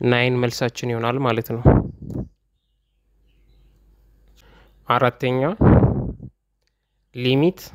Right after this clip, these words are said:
as x goes to zero, one over x plus two minus one over two over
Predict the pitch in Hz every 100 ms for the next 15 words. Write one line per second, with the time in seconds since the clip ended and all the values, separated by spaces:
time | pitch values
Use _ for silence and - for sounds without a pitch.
0 | - _ _ _ _ _ _ _ - 123
1 | - - 131 - 135 127 127 - 131 123
2 | - - _ _ _ _ - 123 120 131
3 | 180 - _ _ _ _ _ _ _ -
4 | 127 127 123 113 110 - 135 - - -
5 | 120 117 - 139 190 - - - - -
6 | - - _ _ _ _ _ _ _ 127
7 | 120 120 120 - - _ - 131 127 131
8 | 120 123 - 143 196 - - - - -
9 | - _ _ _ _ _ _ _ _ _
10 | _ _ _ _ _ _ _ - _ -
11 | 131 117 123